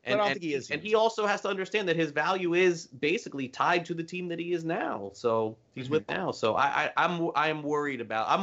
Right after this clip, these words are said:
Speaker 1: more worried about him holding out than Dalvin Cook. I mean, I don't think there's any chance
Speaker 2: See,
Speaker 1: of, like
Speaker 2: I, I'm less. I am actually less because I, I think that, uh, right, the
Speaker 1: I don't
Speaker 2: structure
Speaker 1: think
Speaker 2: of what's
Speaker 1: Cook's gonna
Speaker 2: going
Speaker 1: hold
Speaker 2: on,
Speaker 1: out.
Speaker 2: it affects them, it affects them in their following year free agency if they hold out. See, that's the whole thing now. You've missed X number of games. The structure of what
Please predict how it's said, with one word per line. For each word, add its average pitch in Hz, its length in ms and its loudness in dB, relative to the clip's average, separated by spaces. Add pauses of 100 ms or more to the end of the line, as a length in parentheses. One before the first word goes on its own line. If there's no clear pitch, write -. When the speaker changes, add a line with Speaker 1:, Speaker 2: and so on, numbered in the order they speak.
Speaker 1:
more 220 220 6
worried 190 240 0
about 151 200 0
him 147 160 -2
holding 147 280 -2
out 139 160 0
than 120 140 -6
Dalvin 117 340 -2
Cook. 104 240 -4
I - 40 -10
mean, 113 200 -6
I 175 120 2
don't 143 160 0
think 120 120 -4
there's 113 220 -10
any 156 220 0
chance 120 260 -6
Speaker 2:
See, 226 140 4
Speaker 1:
of, - 80 4
like 254 280 0
Speaker 2:
I, 185 140 2
I'm 226 120 -2
less. 170 560 0
I 151 140 -2
am 160 140 -2
actually 151 240 -4
less 123 340 -2
because 120 460 -4
I, 117 260 4
I 117 140 2
think 147 340 -4
that, 117 360 2
uh, - 120 -18 (360)
right, 160 260 2
the 151 60 -2
Speaker 1:
I - 0 -
don't - 20 0
Speaker 2:
structure 185 280 4
Speaker 1:
think 170 40 4
Speaker 2:
of 156 60 0
what's 143 120 2
Speaker 1:
Cook's - 40 -4
gonna 160 120 6
Speaker 2:
going 151 80 2
Speaker 1:
hold 180 120 6
Speaker 2:
on, 165 80 4
Speaker 1:
out. - 60 4
Speaker 2:
it - 40 -2
affects 214 300 -4
them, 202 200 -2 (260)
it 185 100 2
affects 233 220 2
them 233 120 2
in 185 60 2
their 160 80 4
following 170 260 4
year 143 140 4
free 139 200 2
agency 139 440 -2
if 107 80 -8
they 117 140 2
hold 117 260 0
out. 95 260 -2
See, 135 120 0
that's 151 240 4
the 139 80 -2
whole 131 160 2
thing 123 240 0
now. 107 240 -4
You've 113 340 -4
missed 117 200 0
X 127 200 0
number 117 220 4
of 113 60 2
games. 117 260 2
The 113 80 -2
structure 170 440 2
of 123 60 4
what 120 160 2